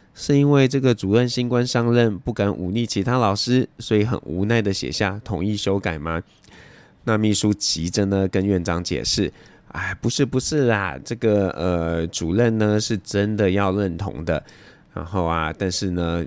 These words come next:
呃，这个很像不太能说服院长。”院长就说：“呃，你们要重新上一次公文，要把理由写清楚，我要你们清楚的表态。”那虽然我觉得啊，公文被退有点冤枉，不过啊，似乎也要很感谢院长，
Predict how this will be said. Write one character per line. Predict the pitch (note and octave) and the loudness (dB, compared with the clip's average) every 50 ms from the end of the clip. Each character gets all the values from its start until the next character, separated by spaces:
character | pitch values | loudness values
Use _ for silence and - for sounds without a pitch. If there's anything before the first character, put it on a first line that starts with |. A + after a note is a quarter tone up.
| - - | -6 -8
呃， | C#2 D2 D2 | -8 -8 -6
这 | - - F#2 | -6 -6 -2
个 | - F#2 F2 | 0 -2 -2
很 | F#2+ G2 E2 C2+ | -2 -6 -8 -6
像 | - A#2+ A#2 | -4 -4 -2
不 | G#2+ A#2 A2 | -2 -2 -2
太 | A#2+ A2 G2 | -2 0 0
能 | G2 F#2+ | 0 -2
说 | F2+ - G#2+ G2 | 0 0 0 -2
服 | F2+ F2 F2+ | 0 0 0
院 | G2 F#2+ F2 | 0 0 0
长。” | D#2+ - - - - - - - - _ _ _ | -4 -8 -10 -10 -12 -18 -20 -20 -20 _ _ _
院 | - A2 F#2 F2+ | -2 0 0 2
长 | F2+ F#2 | 2 2
就 | G2+ A#2 | 2 2
说 | - - A#2 A2+ A2 A#2 A#2+ - - | 2 2 2 2 2 0 -2 -4 -6
：“呃， | - F#2+ F2+ F2 | -4 -2 -2 -2
你 | E2 F2 F2 | -2 -2 -2
们 | F2+ G#2+ | 0 0
要 | A#2 A#2+ | 0 0
重 | - - G2 | 0 -2 -2
新 | F#2+ A2+ A2+ A2 | 0 0 -2 0
上 | - B2 A2 G#2 | 0 0 0 0
一 | G#2 | 0
次 | - A#2 | -2 -2
公 | G2+ - G#2+ A2+ A2+ | 0 0 0 0 2
文， | G#2+ F#2 E2+ D#2 E2+ - - - | 0 0 0 0 -4 -8 -10 -4
要 | - F2+ F2 | -4 0 2
把 | F#2 F#2 | 2 2
理 | F2+ F#2 | 2 0
由 | F2 F#2+ G2+ | 0 0 0
写 | G#2 - E2+ | 0 0 -2
清 | D2 - A2 A#2+ | 0 0 -2 -2
楚， | A#2 - - D#2 - - - - _ _ | -2 -2 -4 -4 -4 -6 -14 -20 _ _
我 | - C2+ | -8 -4
要 | D#2 F#2 F#2+ - - - _ _ _ _ | -2 -2 -2 -2 -4 -12 _ _ _ _
你 | - - - | -16 -12 -10
们 | D2+ C2+ - - | -8 -8 -8 -6
清 | - - - C3 C3 | -6 -2 0 0 0
楚 | C3+ - - D#2+ B1+ | 0 -2 -6 -6 -6
的 | - A#1+ - - _ _ | -6 -8 -10 -12 _ _
表 | - D#2+ - - - | -4 -4 -4 -2 -2
态。” | - - A2 - - _ _ _ _ _ _ _ _ | -2 -2 -2 -4 -6 _ _ _ _ _ _ _ _
那 | E3+ D#3+ | -4 -2
虽 | - F3 F3 | 2 2 4
然 | E3+ E3 | 6 6
我 | C#3+ A#2 | 4 4
觉 | - - A#2 A2+ | 4 4 2 4
得 | G#2 A#2+ A#2 | 6 6 6
啊， | A#2 A#2 A2+ | 6 4 4
公 | A2+ - B2+ B2+ | 2 2 2 2
文 | B2 A2+ G#2+ | 4 4 4
被 | A2+ A2+ G#2+ | 2 2 2
退 | - - B2+ A2+ G#2+ G2 | 2 2 2 2 4 4
有 | F#2 F#2+ | 2 2
点 | G2 G#2+ G2 F#2 | 2 2 2 2
冤 | G2+ A2 A2+ A2+ A#2 A2+ | 2 2 2 2 2 0
枉， | G#2+ F2 D2 D#2+ G2 G#2+ - - _ | 0 -2 -2 -6 -12 -18 -20 -12 _
不 | - G2 | -10 -2
过 | - A#2 A2 | 2 2 4
啊， | G#2+ G#2 G2+ G2+ G#2 | 4 4 2 2 0
似 | G#2+ G#2 - A#2+ A2 | -2 -2 -2 -2 0
乎 | - B2+ A2 | 2 2 2
也 | G2 F2+ | 2 2
要 | F#2 G2 | 2 0
很 | G#2+ F#2+ E2+ | -2 -4 -4
感 | - - C2+ D#2+ | -4 -6 -6 -4
谢 | - G#2 F#2+ | 0 2 2
院 | G2+ G#2 F#2+ F2 F2 | 4 4 2 0 -2
长， | - E2 C2+ | -4 -4 -6